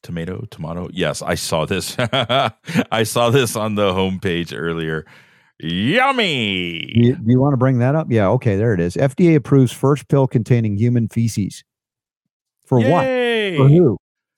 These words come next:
Speaker 2: Who is this being marketed to? Freeze-dried feces to take
Speaker 1: It's,
Speaker 2: orally?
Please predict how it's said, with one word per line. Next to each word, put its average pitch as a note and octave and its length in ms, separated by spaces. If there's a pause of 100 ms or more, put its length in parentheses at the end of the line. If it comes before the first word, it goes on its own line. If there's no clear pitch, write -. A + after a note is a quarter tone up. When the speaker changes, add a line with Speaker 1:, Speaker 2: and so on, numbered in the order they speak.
(160)
Speaker 2:
Who F3+ 100
is F#3 120
this F3+ 120
being E3+ 240
marketed C#3+ 480
to? D#2+ 160
Freeze-dried D#3 720
feces B2 580
to - 120
take B2 220
Speaker 1:
It's, D#3+ 160
Speaker 2:
orally? D3+ 260